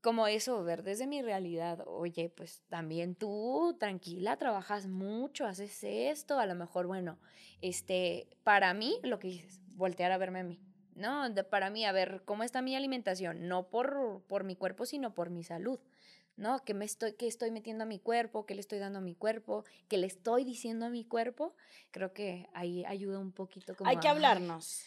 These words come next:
Speaker 1: Sí.
Speaker 2: Hay que hablarnos. Esa,
Speaker 1: Ujú.
Speaker 2: esa también es mi conclusión con este tema, como que si te estás comparando mucho,
Speaker 1: Sí.
Speaker 2: bebé, háblate, háblate cute,
Speaker 1: Ujú.
Speaker 2: háblate. En Grecia me dio un gran consejo una vez porque yo estaba,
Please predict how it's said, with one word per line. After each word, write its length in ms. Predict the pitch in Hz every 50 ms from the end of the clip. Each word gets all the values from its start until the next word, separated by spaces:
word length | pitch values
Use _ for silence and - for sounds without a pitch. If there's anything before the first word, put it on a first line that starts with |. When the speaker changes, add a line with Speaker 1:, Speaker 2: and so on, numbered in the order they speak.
| - _
Speaker 1:
Sí. 380 | - - 233 208 - - - _ -
Speaker 2:
Hay 120 | - 214 214
que 80 | 233
hablarnos. 380 | 233 247 247 220 190 185 180 185
Esa, 180 | 190 208 208
Speaker 1:
Ujú. 100 | - -
Speaker 2:
esa 180 | 233 226 233 247
también 260 | 240 269 240 220 208
es 60 | 208
mi 100 | 226 226
conclusión 460 | 226 240 233 220 196 185 - - 185 185
con 120 | 190 202
este 160 | 214 - 226
tema, 260 | 220 226 196 180 175 165
como 220 | 175 170 175 175
que 120 | 175 175 175
si 180 | - - 190
te 100 | 185 180
estás 280 | 170 - _ 190 185 -
comparando 480 | - 247 254 - 233 208 - 202 208
mucho, 540 | 220 220 226 233 226 - 269 262 262 269 262 - _ _ _ _ _ _
Speaker 1:
Sí. 100 | - - 185
Speaker 2:
bebé, 200 | 202 208 202 196
háblate, 400 | 190 190 196 202 208 208 - 240
háblate 340 | 220 196 190 185 185 214 196
cute, 400 | - - - 208 208 220 254 254 _ _ _ _ _
Speaker 1:
Ujú. 100 | 202 214 214
Speaker 2:
háblate. 500 | 196 190 190 190 196 190 226 233 220 - - - -
En 180 | 226 214 214 -
Grecia 340 | - 208 226 220 214 - 254
me 100 | 269 247
dio 80 | 214 202
un 40 |
gran 160 | 202 202 208 208
consejo 280 | 226 220 220 240 233 240
una 140 | 240 226
vez 160 | 220 220 220 214
porque 280 | - 226 220 - 202
yo 80 | 185 180
estaba, 480 | 175 175 - 196 190 202 208 - -